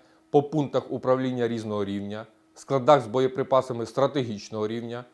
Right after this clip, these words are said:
районах зосередження бойової техніки та особового складу,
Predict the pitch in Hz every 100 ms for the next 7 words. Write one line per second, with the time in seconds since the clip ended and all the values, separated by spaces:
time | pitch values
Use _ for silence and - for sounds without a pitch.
0 | _ _ - 120 143 151 139 117 123 135
1 | 127 117 113 110 113 120 117 113 107 113
2 | 113 127 123 135 127 - 110 113 - 113
3 | 95 95 98 101 104 76 -